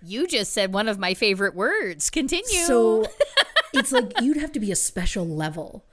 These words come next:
Speaker 2: to be like, "You know what? I've done this.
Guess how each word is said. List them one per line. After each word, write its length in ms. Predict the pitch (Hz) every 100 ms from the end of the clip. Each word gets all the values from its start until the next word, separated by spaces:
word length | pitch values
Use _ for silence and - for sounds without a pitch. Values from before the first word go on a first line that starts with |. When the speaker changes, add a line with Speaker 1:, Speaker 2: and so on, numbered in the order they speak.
| _ _ _ _ _ _
Speaker 2:
to 100 | -
be 120 | 180 170
like, 220 | 165 170
"You 120 | 175
know 180 | 170 196
what? 420 | 190 190 277 294 _ _ _ _ _ _ _ -
I've 220 | 180 180
done 280 | 214 220 254
this. 480 | 175 180 - -